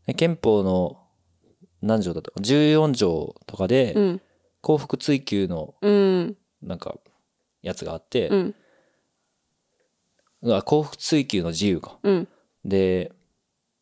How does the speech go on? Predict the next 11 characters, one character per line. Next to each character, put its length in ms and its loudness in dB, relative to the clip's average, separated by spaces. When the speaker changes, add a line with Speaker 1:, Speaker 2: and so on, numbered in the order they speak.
Speaker 1:
ま 120 -2
あ、 20 2
そ 120 2
れ、 680 4
そ 140 0
の 120 2
憲 340 -2
法 460 2
に、 420 0
Speaker 2:
う 60 2
ん。 220 0